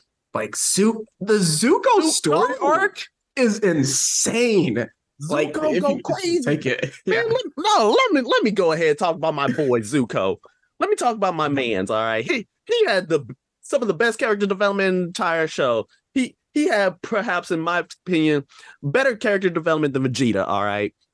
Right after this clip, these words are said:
Speaker 2: 'Cause, 'cause that, 'cause let, let me just tell you something, right? To see this man, like, over the course of the series, willingly be like, "Okay, my honor,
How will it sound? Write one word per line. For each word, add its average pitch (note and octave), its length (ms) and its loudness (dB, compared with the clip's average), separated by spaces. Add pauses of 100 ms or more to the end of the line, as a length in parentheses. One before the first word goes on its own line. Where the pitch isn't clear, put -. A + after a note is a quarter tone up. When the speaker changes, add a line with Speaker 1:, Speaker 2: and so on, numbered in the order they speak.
(140)
Speaker 2:
'Cause, B2 440 0 (400)
'cause G#3+ 140 -2
that, D4+ 140 0 (320)
'cause G#4+ 160 2
let, D4+ 260 -4 (160)
let B4+ 80 -2
me B4+ 100 4
just C#4 160 -2
tell G#2+ 140 0
you E2+ 60 -4
something, E2 240 -6
right? F2 200 -4 (520)
To G3 240 0
see D4+ 260 2
this C#4 240 0
man, D#3+ 420 0 (220)
like, F3+ 220 -6 (320)
over C#4+ 260 4
the A3+ 100 0
course B3 260 0
of G#3+ 100 4
the G3+ 40 2
series, G3 460 0 (340)
willingly C#4 1000 4 (200)
be G#3 120 2
like, G3+ 320 -2 (260)
"Okay, D#3 540 0 (200)
my D#3+ 300 -2
honor, A#3+ 480 2